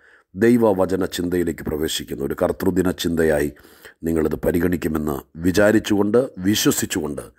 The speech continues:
വിശുദ്ധ ലൂക്കോസിൻ്റെ സുവിശേഷത്തിലെ പതിനൊന്നാം അധ്യായം, പതിനൊന്നാം അധ്യായത്തിൻ്റെ ഒരു വാക്ക് ഞാൻ വായിച്ചോട്ടെ. പതിനേഴ്, പതിനെട്ട് വാക്കുകൾ. പതിനേ-, പതിനൊന്നാം അധ്യായം ലൂക്കോസ്,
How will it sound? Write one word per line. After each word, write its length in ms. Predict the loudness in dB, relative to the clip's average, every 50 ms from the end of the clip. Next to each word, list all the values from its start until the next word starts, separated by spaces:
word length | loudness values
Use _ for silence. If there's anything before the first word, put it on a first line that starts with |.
| _ -20 -20 -20 -20 -20 -20 -20 _ _ 0
വിശുദ്ധ 420 | 0 2 2 2 0 2 2 2 2
ലൂക്കോസിൻ്റെ 640 | 2 2 0 0 0 0 -2 -2 -2 -2 -4 -6 -6
സുവിശേഷത്തിലെ 720 | -6 -8 -8 -10 -6 -6 -6 -6 -6 -8 -10 -10 -10 -12 -14 -14 -18 _ _ _
പതിനൊന്നാം 520 | -2 0 2 2 2 2 2 2 2 0 0
അധ്യായം, 460 | -2 -4 -4 -6 -6 -6 -8 -10 -14 -18 _ _ _ _ -20 -20 -20 -20 -20 -20 -20 _ _ _ 0
പതിനൊന്നാം 420 | 2 2 4 4 4 2 2 0 0
അധ്യായത്തിൻ്റെ 640 | 0 2 4 4 4 4 4 2 0 -2 0 -2 -2 -4 -8 _ _ _ _ _ _ _ -20 -20 _ _ _ _ -8
ഒരു 240 | -4 -2 0 2
വാക്ക് 360 | 4 4 4 4 4 2 -2 -2
ഞാൻ 160 | -2 0 0
വായിച്ചോട്ടെ. 480 | 2 2 0 0 0 -4 -4 -2 -4 -6 -2
പതിനേഴ്, 500 | -2 0 0 2 2 2 2 4 2 2
പതിനെട്ട് 440 | 2 2 0 0 0 0 -2 0 0
വാക്കുകൾ. 480 | 0 2 0 0 -2 -4 -10 -14 -16 -18 -20 _ _ _ _ _ _ _ _
പതിനേ-, 440 | -6 -4 -4 -2 -2 -2 -2 -2 -4 -4
പതിനൊന്നാം 540 | -4 -4 -2 0 0 0 2 2 2 0 0
അധ്യായം 420 | -2 0 0 2 2 2 2 0
ലൂക്കോസ്, 480 | 0 -2 -2 -2 -2 -2 -2 -2 -4